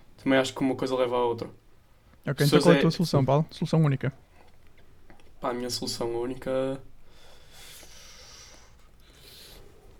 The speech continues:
Speaker 1: era
Speaker 2: Ok.
Speaker 1: só deixar ver as pessoas futebol depois dos dezoito.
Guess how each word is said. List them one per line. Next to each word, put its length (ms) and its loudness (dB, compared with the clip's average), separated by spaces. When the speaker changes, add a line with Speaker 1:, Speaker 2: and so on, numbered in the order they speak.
Speaker 1:
era 240 8
Speaker 2:
Ok. 60 -2
Speaker 1:
só 120 8
deixar 240 6
ver 160 4
as 100 -2
pessoas 840 0
futebol 880 4
depois 520 6
dos 180 -4
dezoito. 360 0